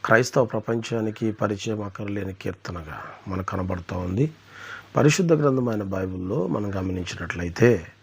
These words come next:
ఈ తొంభై ఒకటో కీర్తన తరచుగా క్రైస్తవులు చదువుకునే కీర్తనగా, కంఠస్థంగా, ఎక్కువగా జ్ఞాపకాలలో మెదులుతూ ఉండేటటువంటి, తరచుగా దైవజనులు జ్ఞాపకం చేసేటటువంటి కీర్తనగా,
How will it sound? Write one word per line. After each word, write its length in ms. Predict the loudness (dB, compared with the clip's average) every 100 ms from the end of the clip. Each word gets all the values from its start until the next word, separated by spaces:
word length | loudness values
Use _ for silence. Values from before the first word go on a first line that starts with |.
| _ _ _ -4
ఈ 80 |
తొంభై 280 | 0 2 4
ఒకటో 280 | 2 0 -6
కీర్తన 500 | -4 -8 -6 -4 -4
తరచుగా 520 | -2 -2 -2 -4 -4
క్రైస్తవులు 800 | -2 0 0 -2 -6 -4 -6 -10 -2
చదువుకునే 480 | 0 2 2 2 0
కీర్తనగా, 580 | -2 -6 -6 -10 -10 -12 -16 -20 -20 -20 -20 -20 -20 -20 -6 -2
కంఠస్థంగా, 800 | 2 2 2 -2 -6 -6 -8 -10 -14 -20 -20 -20 -20 -20 -20 -20 -20 -20 -4 -2
ఎక్కువగా 380 | 2 2 4 2
జ్ఞాపకాలలో 760 | 0 -2 -2 -2 0 0 -2
మెదులుతూ 560 | -2 -2 0 -2 0 -2
ఉండేటటువంటి, 960 | 0 -2 -4 -8 -6 -6 -6 -6 -8 -12 -20 -20 -20 -18 -18 0 6
తరచుగా 580 | 8 6 4 2 0
దైవజనులు 640 | 0 2 2 0 -4 -8 -10
జ్ఞాపకం 560 | -6 -6 -6 -6 -4 -4
చేసేటటువంటి 680 | -6 -8 -8 -8 -6 -6 -8
కీర్తనగా, 720 | -6 -6 -6 -6 -6 -8